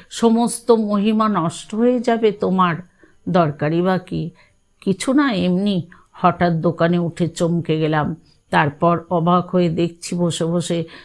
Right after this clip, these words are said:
তোমার চমৎকার সুন্দর নিষ্ঠুরতা, কতটুকু ত্রুটির জন্যে কত সহজে বাতিল করে দিতে পারো।" ত্রুটি, ত্রুটি,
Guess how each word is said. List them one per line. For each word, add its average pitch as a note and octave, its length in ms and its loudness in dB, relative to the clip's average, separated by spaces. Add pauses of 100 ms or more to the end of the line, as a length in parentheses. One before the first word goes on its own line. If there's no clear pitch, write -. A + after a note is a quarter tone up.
(160)
তোমার F#3 360 4
চমৎকার F#3+ 760 0
সুন্দর F#3+ 640 0
নিষ্ঠুরতা, F3+ 1000 -2 (460)
কতটুকু A#3+ 640 2
ত্রুটির A#3 600 0
জন্যে G#3+ 460 0 (280)
কত A3 340 2
সহজে G3 760 0 (320)
বাতিল F3+ 460 2
করে F3 260 0
দিতে D#3+ 320 0
পারো।" C#3+ 440 -2 (540)
ত্রুটি, F3+ 600 0 (240)
ত্রুটি, F#3 580 -2